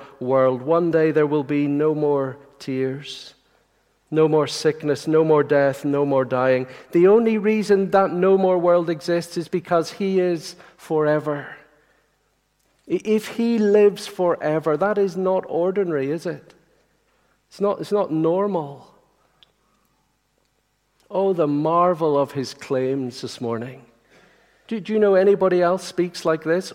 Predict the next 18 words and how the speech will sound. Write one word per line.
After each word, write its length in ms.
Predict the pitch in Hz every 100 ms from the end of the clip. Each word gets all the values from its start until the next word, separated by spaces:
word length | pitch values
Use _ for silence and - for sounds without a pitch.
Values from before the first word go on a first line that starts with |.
| -
"All 400 | 170 180 190 185
authority 580 | 180 160 160 165 165
in 80 | 156
heaven 380 | 131 156 151 151
and 120 | 147
earth, 280 | 143 151 156 - - - -
and 320 | 170 185 202 196
I 180 | 190
am 180 | 190 180
with 220 | 175 180
you 260 | 185 185 -
always 720 | 139 165 175 165 170 185 208
to 120 | -
the 200 | 156 151
end 200 | 147 160
of 140 | 147 131
the 160 | 135
age." 640 | 131 139 175 190 - -